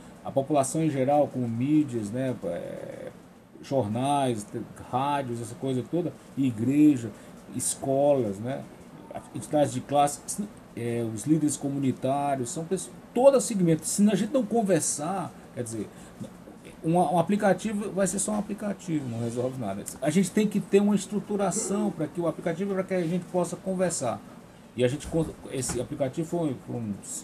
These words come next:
um ano, foi um ano e meio de trabalho, comparado com noventa outros aplicativos que já existem no mundo. Quer dizer, foi um trabalho muito bem feito, muito científico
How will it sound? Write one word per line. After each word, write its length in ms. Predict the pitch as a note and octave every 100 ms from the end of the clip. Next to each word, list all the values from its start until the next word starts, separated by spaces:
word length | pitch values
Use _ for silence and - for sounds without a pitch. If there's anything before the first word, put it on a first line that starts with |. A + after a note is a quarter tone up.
| B2+
um 60 | D#3
ano, 140 | F3
foi 160 | - D3
um 80 | F3+
ano 100 | F#3
e 60 |
meio 240 | C3 C3+ C#3
de 80 | B2
trabalho, 680 | - A#2 B2 C#3 C3+ C3 B2+ - - -
comparado 460 | - C3 C3+ C#3 C3
com 60 | C3+
noventa 680 | A#2+ A#2+ B2 G#2 D3 F3 D3+
outros 260 | D3 A#2
aplicativos 640 | B2 - C3 B2 A2 B2+ B2
que 140 | A#2
já 160 | G#2 B2
existem 380 | G#2+ A#2+ - B2
no 100 | A#2
mundo. 420 | G#2 A#2+ C3 B2+
Quer 80 | A#2+
dizer, 140 | A2+
foi 140 | A2+ E3+
um 40 |
trabalho 340 | F3 D#3+ E3
muito 200 | E3 E3
bem 140 | E3+ E3
feito, 340 | - C#3+ B2
muito 160 | D3 D3
científico 600 | - D#3 B2 - C3+ C3